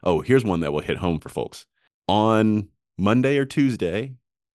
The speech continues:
in your average organization, payroll is sent into the payroll organization, and then on Friday, you get your paycheck. The expectation, this is a no thank you role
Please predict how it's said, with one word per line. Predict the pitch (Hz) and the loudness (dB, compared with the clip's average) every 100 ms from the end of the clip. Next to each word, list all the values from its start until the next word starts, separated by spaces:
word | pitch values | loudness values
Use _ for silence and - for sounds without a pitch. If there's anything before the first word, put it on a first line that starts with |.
| - | -6
in | 98 | 0
your | 107 104 | 0 0
average | 90 95 113 90 | 0 -2 -4 -2
organization, | 92 101 92 80 76 - 90 - _ _ _ | -2 -2 -2 -2 -4 -10 -12 -16 _ _ _
payroll | - 160 156 95 73 69 104 | 0 4 4 4 2 -2 -6
is | 98 - | -6 -2
sent | 104 104 | -2 0
into | 98 95 | -2 -2
the | 87 | -4
payroll | 85 82 69 | -2 -2 -2
organization, | 80 78 65 62 67 71 - - | -4 -6 -8 -8 -10 -12 -12 -4
and | 101 | 0
then | 117 | 2
on | 117 | 0
Friday, | - 107 110 | 2 0 2
you | 104 92 | 0 -2
get | 87 | -4
your | 87 | -4
paycheck. | 90 78 - - _ _ _ _ - | -6 -6 -8 -12 _ _ _ _ -4
The | 127 247 | -2 0
expectation, | 156 - 180 160 175 170 90 80 92 _ _ _ - | 0 0 -4 0 -2 -2 -2 -4 -6 _ _ _ 0
this | 151 226 | 0 2
is | 165 | 4
a | 113 | 4
no | 120 151 | 6 4
thank | - 135 139 | 4 2 0
you | 131 113 98 | 2 0 0
role | 104 107 78 - | 2 2 2 -4